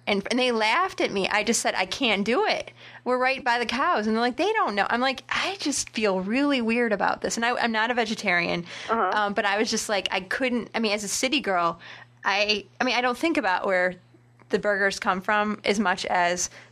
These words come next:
Speaker 1: the people who raise, <laughs>
Speaker 2: Sure.
Speaker 1: who raise the cattle for, to be processed. But, you know, so for me, I was like, and it really freaked me out a little bit.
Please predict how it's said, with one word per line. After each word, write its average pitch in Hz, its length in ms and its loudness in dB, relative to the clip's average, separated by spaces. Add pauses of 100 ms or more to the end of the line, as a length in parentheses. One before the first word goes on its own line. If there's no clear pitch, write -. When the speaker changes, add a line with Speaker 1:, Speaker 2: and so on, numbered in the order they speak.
Speaker 1:
the 208 80 2
people 214 260 2
who 202 120 2
raise, 233 440 2
<laughs> - 680 2
Speaker 2:
Sure. - 180 4
Speaker 1:
who 320 140 2
raise 269 300 2
the 285 140 2
cattle 262 540 2
for, 269 320 0
to - 100 -2
be 220 140 4
processed. 233 640 0
But, - 280 0
you 226 80 0
know, 202 160 2
so 220 180 0
for 269 160 0
me, 277 300 2
I 202 180 2
was 214 160 2
like, 202 200 0 (360)
and 147 100 0
it - 80 -2
really 277 580 2
freaked 226 340 -4
me 196 80 0
out 202 200 2
a 208 60 0
little 165 180 0
bit. - 260 0